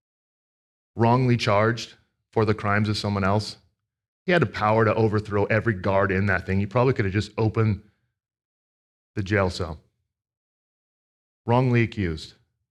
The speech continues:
Could have overthrown everyone. Stayed in. Those movies are just a picture of the ultimate one who has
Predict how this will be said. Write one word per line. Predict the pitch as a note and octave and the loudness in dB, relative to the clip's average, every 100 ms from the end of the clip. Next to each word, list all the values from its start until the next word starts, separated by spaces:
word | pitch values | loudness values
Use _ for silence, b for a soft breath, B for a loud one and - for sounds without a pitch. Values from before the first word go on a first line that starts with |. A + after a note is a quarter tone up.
| _ | _
Could | - A#2 | -2 2
have | A2+ | 2
overthrown | A2+ A2 G#2+ G2+ | 0 0 0 -2
everyone. | F2+ D#2+ D#2+ E2 _ _ _ _ _ - | -2 -6 -8 -14 _ _ _ _ _ -10
Stayed | - G#2+ G2+ | -2 0 0
in. | F2 D#2+ E2+ - _ _ _ _ _ - | -4 -6 -16 -20 _ _ _ _ _ -2
Those | D3 G#2+ G2 | 0 0 0
movies | G#2 G2+ G2 F#2 | 0 2 0 -2
are | |
just | F2+ F#2 F#2+ | -4 -6 -8
a | |
picture | E2 F2+ - F#2+ | -8 -6 -4 -6
of | |
the | F2 F#2+ | -2 0
ultimate | A2+ G#2+ G2+ E2+ | 0 0 -4 -6
one | E2+ E2+ E2 - | -8 -8 -8 -10
who | F#2+ | -4
has | G2 F#2 | -2 -2